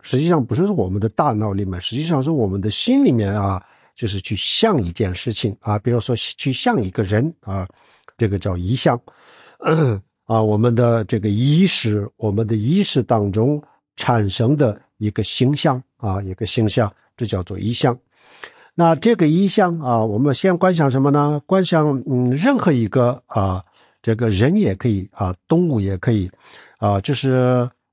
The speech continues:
观想一个这样子的生命。那么这个生命呢，它正面临着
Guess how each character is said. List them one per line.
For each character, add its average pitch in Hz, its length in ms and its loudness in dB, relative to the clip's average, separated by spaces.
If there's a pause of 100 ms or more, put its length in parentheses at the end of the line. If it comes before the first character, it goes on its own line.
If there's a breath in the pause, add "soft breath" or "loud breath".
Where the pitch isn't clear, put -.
观 160 180 2
想 139 220 0
一 98 80 0
个 104 160 -2
这 143 140 -2
样 120 120 2
子 95 100 -2
的 90 100 -8
生 147 260 2
命。 175 300 2 (320 soft breath)
那 170 100 2
么 160 140 4
这 254 240 2
个 147 340 2
生 190 240 2
命 185 220 2
呢， 175 240 2
它 185 180 0 (240)
正 233 480 2
面 143 460 4
临 110 260 0
着 127 260 -2